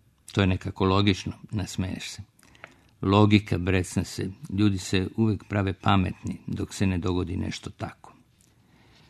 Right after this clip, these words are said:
Škarda nekada ide sa tobom, ali nema toliko strpljenja da čeka na svetlo. Obično se nalazite tek uveče u mračnoj komori gde pripremate uljane otiske.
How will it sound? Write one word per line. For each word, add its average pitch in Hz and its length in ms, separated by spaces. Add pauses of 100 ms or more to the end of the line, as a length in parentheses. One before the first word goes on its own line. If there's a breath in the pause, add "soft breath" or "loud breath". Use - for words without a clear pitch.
(160 soft breath)
Škarda 135 560
nekada 123 380
ide 110 220
sa 104 180
tobom, 90 600
ali 104 340
nema 120 260
toliko 104 320
strpljenja 98 580
da 87 100
čeka - 340
na 87 100
svetlo. 87 500 (260)
Obično 104 340
se - 160
nalazite 90 500
tek - 280
uveče 92 360
u 87 60
mračnoj 92 460
komori 107 420
gde 95 180
pripremate 92 680
uljane 87 360
otiske. - 480